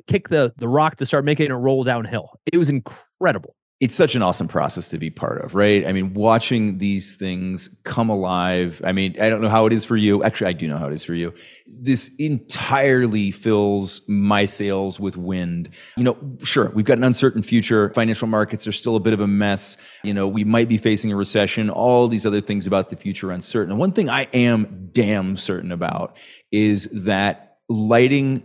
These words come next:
Speaker 2: entrepreneurial fires as early as we can, exposing kids to these ideas and these frameworks or lack of frameworks,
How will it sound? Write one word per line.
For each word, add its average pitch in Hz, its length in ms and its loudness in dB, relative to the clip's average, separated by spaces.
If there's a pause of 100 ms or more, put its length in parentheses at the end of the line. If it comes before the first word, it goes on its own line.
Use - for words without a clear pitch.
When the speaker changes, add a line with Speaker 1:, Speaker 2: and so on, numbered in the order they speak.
(100)
Speaker 2:
entrepreneurial 107 520 0
fires 92 600 -4 (100)
as 95 300 -2 (120)
early 127 460 0
as 101 220 -2
we 98 180 -4
can, 92 480 -8
exposing - 1160 0
kids 104 380 -6
to 104 320 -2
these 98 320 -2
ideas 101 720 0
and 95 140 -4
these 92 160 -6
frameworks 107 640 -2
or 98 300 -6
lack 95 240 -2
of 90 80 -8
frameworks, 95 480 -6